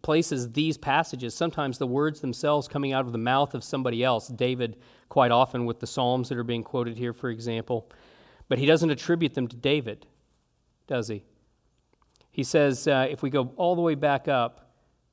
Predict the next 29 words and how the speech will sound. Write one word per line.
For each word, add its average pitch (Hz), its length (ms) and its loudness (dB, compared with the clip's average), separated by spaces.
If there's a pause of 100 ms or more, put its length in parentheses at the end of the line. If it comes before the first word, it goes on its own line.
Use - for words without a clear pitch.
(200)
verse 143 280 0
five, 123 480 4 (520)
"For - 300 2
to 156 160 0
which 190 320 4
of 214 120 0
the 190 200 0
angels 131 600 2
did 120 260 -4
God 143 360 4
ever 135 340 0
say," 117 640 -4 (560)
quote, 113 500 -4 (380)
or 127 200 2
again, 143 480 2 (380)
quote, 110 560 -4 (1040)
verse, 147 400 -2
uh, 139 300 2
six, - 420 0
"And 160 180 -2
again, 165 400 2
when 147 100 2
he 147 100 0
brings 170 400 2
the 156 100 -2
firstborn 165 580 0
into 175 240 0
the 160 80 0
world, 160 360 2